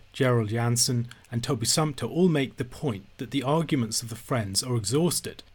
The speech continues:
At this point, they're sputtering or petering out.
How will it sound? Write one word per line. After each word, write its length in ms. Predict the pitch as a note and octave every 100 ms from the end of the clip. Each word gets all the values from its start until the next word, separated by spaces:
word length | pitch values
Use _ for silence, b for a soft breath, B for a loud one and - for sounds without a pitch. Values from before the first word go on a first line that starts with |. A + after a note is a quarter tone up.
| -
At 140 | A#2
this 160 | D3 -
point, 400 | - F3 A#2 F#2+
they're 100 | A#2+
sputtering 800 | - - C#3+ D3 - B2+ G#2 G2+
or 80 |
petering 560 | G#2 - D3+ - B2+ A#2
out. 400 | C#3+ A2+ - -